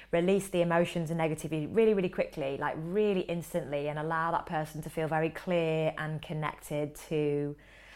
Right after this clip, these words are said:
money and the idea of earning more money in their life. And so going back to what I was saying a moment ago about struggling around, scrappling around for props,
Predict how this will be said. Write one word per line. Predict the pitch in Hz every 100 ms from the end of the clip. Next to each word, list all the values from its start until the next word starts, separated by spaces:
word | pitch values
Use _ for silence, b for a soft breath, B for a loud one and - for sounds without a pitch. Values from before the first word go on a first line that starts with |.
| B
money | 180 208 277 165 151
and | 165 165
the |
idea | 156 160 160 160
of | 160 -
earning | 170 165 160 160 160
more | 180 185 190
money | 180 160 143 147 143 - -
in | 170
their | 151
life. | 165 180 151 151 - - - - - - -
And | 202
so | 190 214 214 B B B
going | 233 240
back | 247 -
to |
what | 226
I | 190
was | 185
saying | 202 185 180
a |
moment | 175 196 175
ago | 170 170 - 170
about | 160 156 -
struggling | - 185 175 170 160
around, | 151 165 165 156 151
scrappling | - 180 175 165
around | 160 165 160
for | 151 156
props, | 151 - 190 165 - -